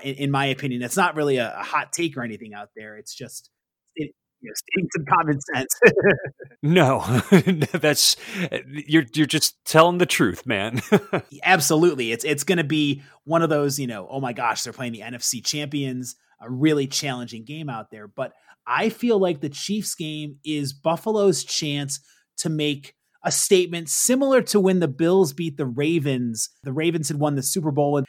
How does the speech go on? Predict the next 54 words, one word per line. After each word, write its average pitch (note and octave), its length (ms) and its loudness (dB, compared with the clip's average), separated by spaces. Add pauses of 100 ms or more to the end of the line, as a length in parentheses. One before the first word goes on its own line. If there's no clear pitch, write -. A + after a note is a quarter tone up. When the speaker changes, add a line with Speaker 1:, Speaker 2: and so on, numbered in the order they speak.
(120)
Speaker 1:
and D3+ 100 -6
then D3+ 80 -2
they C#3 140 0
beat D#3 260 0
up D3+ 160 2
Joe D3 200 0
Flacco, C3+ 600 0
and C3 80 -4
the C3 60 -6
Bills C3+ 340 -4
got C3 200 -4
a B2 40 -4
win B2+ 220 -4
at B2 100 -6
home C3 440 -2 (340)
late D3 300 -2
in C#3 160 -4
September. B2 640 -8 (340)
That's F#3+ 360 2
one G3 180 2
of F3+ 80 2
those D3+ 240 0
statement F3 520 -4
opportunities C#3+ 600 -6
for C#3+ 80 -8
the B2 80 -4
Bills, B2+ 380 -6
I C3 100 -4
feel C3 260 -8
like. B2 260 -6
And D#3 120 -10
again, D#3+ 300 -2
it's C#3 200 -10
not G3 220 2
a F#3+ 60 2
hot - 280 -2
take. F#3+ 360 -2 (180)
If D3 180 -10
you D#3 60 -2
beat F#3+ 240 -2
the F3 60 -4
Kansas E3 280 -4
City D3 200 -4
Chiefs, C#3 420 -4 (200)
you D#3 100 -2
make D3+ 200 -2
a C#3+ 60 -4
statement D3+ 380 -4
to D3 100 -8
the C#3 80 -2
rest C#3 240 -6
of C3+ 60 -12
the A#2+ 80 -10
league. C#3+ 360 -6